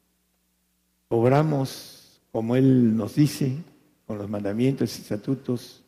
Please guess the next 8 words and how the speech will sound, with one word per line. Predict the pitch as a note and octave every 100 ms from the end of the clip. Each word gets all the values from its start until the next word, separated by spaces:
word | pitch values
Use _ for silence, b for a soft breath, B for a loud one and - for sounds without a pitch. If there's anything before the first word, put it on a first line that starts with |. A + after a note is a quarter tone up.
| -
ordenanzas, | A#2 G#2+ A2 C3+ C3+ C3+ - - b b b b _ _ _ -
podemos | A#2+ A#2+ A#2+ A2 - - - _ -
llegar | G#2 A2 C#3+
a | -
tenerlo | - G#2+ G#2+ G#2+ G2 F#2+ -
bajo | G#2 G#2+
nuestros | A2 - A2+ -
pies. | C#3+ D3+ -